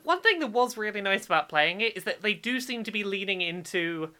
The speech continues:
not pressuring you into playing more professionally, but making tweaks that make it easier for casual players to start understanding how to play ga-,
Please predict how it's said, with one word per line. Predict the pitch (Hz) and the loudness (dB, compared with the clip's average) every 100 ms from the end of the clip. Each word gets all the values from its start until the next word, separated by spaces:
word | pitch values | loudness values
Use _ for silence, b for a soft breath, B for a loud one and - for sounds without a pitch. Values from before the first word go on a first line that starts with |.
| b b b b - | b b b b -2
not | 233 294 - | 2 2 0
pressuring | - 285 277 - 233 202 | 2 2 4 0 -2 -2
you | 175 160 | -2 -2
into | 160 170 | -4 -2
playing | 170 151 143 | 2 2 2
more | 139 | -6
professionally, | 156 147 143 - 151 147 143 - | -6 -2 -2 -2 -4 -2 -4 0
but | 160 156 b b b b - | 0 0 b b b b -4
making | 233 370 - 370 | 2 4 4 0
tweaks | 311 - 277 - - | 0 -2 -2 -4 -4
that | 247 | -4
make | 233 226 247 | -2 -4 -4
it | - | -4
easier | 220 226 226 196 | -4 0 4 4
for | 190 | 4
casual | 190 190 185 180 | 2 2 2 -2
players | 175 180 165 170 156 - | 0 2 2 0 -4 -8
to | - 180 170 160 | -4 -2 -2 -6
start | - - 185 170 180 | -10 0 4 4 2
understanding | 170 160 - 165 160 156 160 151 | -2 -4 2 6 6 4 0 0
how | - 131 165 | 2 2 2
to | 214 | -4
play | 202 226 220 | 0 2 2
ga-, | 202 220 220 | 2 2 2